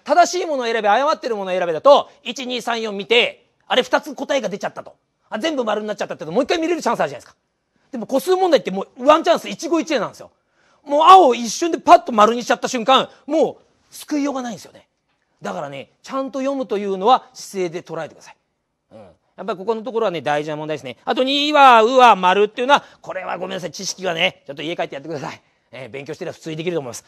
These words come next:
あと、え、許可の申請をした後でなければ、広告しはならない。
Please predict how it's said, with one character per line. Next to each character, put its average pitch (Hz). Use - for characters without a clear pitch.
あ 170
と、 -
え、 254
許 359
可 339
の 254
申 240
請 233
を 214
し -
た 220
後 294
で 294
な 285
け 277
れ 269
ば、 277
広 208
告 208
し -
は 202
な 185
ら 175
な 156
い。 127